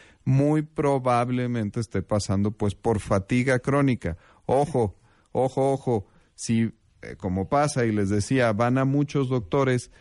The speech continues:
el tema es que la mayoría de los doctores les van a sacar exámenes y les van a decir, "Marta, no tienes nada.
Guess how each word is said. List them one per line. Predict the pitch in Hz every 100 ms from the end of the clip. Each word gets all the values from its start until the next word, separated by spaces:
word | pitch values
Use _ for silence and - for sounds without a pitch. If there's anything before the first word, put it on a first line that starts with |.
| - -
el | 113 113
tema | 143 143
es | 147
que | - 135
la | 127 131
mayoría | 131 131 131 123 123 127 135 139
de | 131 135
los | 135 123
doctores | 123 117 143 127 117
les | 104
van | 107 120
a | 120
sacar | 120 - 113
exámenes | 120 - 139 131 127 127 -
y | 117
les | 107 107
van | 123 127
a |
decir, | 123 110 131 127 - _ _ _ _ -
"Marta, | 78 78 - 131 - - _ _ - -
no | 82 82 82 82 85 - -
tienes | 85 82 85 90 90 87
nada. | 107 117 127 127 117